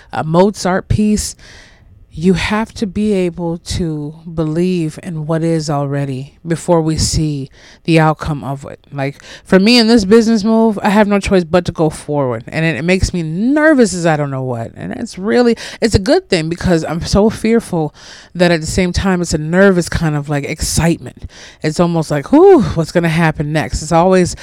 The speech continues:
a joy ride up or a joy ride down, but you're still on the roller coaster and the ride is not over yet. You still have something to do. You still have something to accomplish.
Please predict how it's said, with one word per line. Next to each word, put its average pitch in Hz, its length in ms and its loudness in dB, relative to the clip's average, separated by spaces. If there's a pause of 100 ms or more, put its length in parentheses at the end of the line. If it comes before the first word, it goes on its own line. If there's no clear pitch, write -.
(240)
a 170 80 0
joy 175 340 4
ride 165 280 2
up 185 220 0
or 160 100 0
a 151 60 -2
joy 160 260 0
ride 147 260 0
down, 165 280 0
but 151 120 -2
you're 151 120 -4
still 220 240 -2
on 214 80 2
the 208 80 2
roller 214 240 4
coaster 175 380 0
and 156 120 -4
the 135 80 -6
ride 160 340 4
is 139 160 -6
not 170 220 2
over 165 220 2
yet. 147 280 -2 (260)
You 170 100 -6
still - 360 2
have 208 200 2
something 190 280 0
to 165 80 -2
do. 220 160 -4
You 196 180 -2
still 269 360 2
have 220 180 4
something - 220 -2
to 175 100 0
accomplish. 180 380 -4